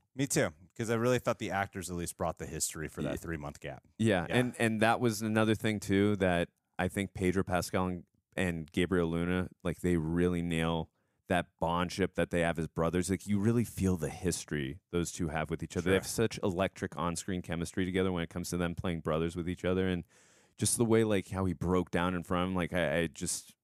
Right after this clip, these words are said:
Speaker 2: I, I mean, I've had conversations like <laughs> that with my brother, so, like, like, I could totally relate to that, and I just, I felt that between the two actors, and just,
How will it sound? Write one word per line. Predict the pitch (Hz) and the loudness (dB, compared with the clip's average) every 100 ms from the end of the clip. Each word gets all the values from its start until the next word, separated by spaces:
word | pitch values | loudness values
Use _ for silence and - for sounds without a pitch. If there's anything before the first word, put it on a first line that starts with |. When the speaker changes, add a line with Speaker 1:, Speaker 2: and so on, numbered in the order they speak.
| _ | _
Speaker 2:
I, | 80 | -6
I | 80 80 | -4 -6
mean, | 76 76 | -8 -12
I've | 82 | -6
had | 117 139 - | -2 -2 -2
conversations | - 95 87 92 80 - 80 | -2 0 0 0 -2 -2 -4
like | 90 | 0
<laughs> | |
that | - 78 | 2 0
with | 101 | -2
my | 95 | -2
brother, | 87 92 95 | 0 0 0
so, | - 95 | 0 2
like, | 92 90 - | 2 2 0
like, | 87 - - | -2 -2 -4
I | 92 | -4
could | - 101 - | -4 -8 -6
totally | - 123 113 | -2 0 2
relate | 104 101 117 | 2 2 0
to | - | 0
that, | 98 92 | 0 0
and | 87 | 0
I | |
just, | 85 92 - | -2 -2 -4
I | |
felt | 76 - 101 - | -4 0 -2 0
that | 82 | -4
between | - - 95 | -4 -6 -4
the | 85 | -4
two | 87 | 0
actors, | 82 85 85 82 | 0 0 -2 -6
and | 82 82 | -6 -4
just, | 87 - | -6 -6